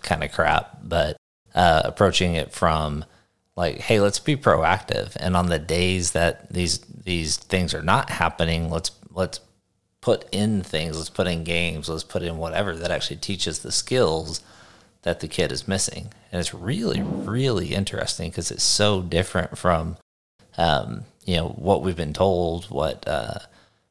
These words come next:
you know, the school has kinda told us to do and we've put into place over there. So, um, but probably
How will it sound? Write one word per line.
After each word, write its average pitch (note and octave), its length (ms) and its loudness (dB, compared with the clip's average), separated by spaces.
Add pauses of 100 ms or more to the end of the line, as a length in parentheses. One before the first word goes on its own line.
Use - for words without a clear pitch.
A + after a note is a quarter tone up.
you E2+ 80 -4
know, D#2+ 60 -2
the C#2 80 -4
school G2+ 600 2
has G2 160 0
kinda F#2 240 0
told F2 220 2
us F2 160 0
to - 140 -8
do E2+ 480 -2
and D#2 320 -6
we've E2+ 220 -4
put F2 180 2
into E2+ 640 -6
place E2 300 0
over D#2+ 180 -2
there. F2 460 -4 (440)
So, G#2 460 6 (260)
um, D#2+ 500 4 (680)
but B2 400 4 (220)
probably C#3+ 540 4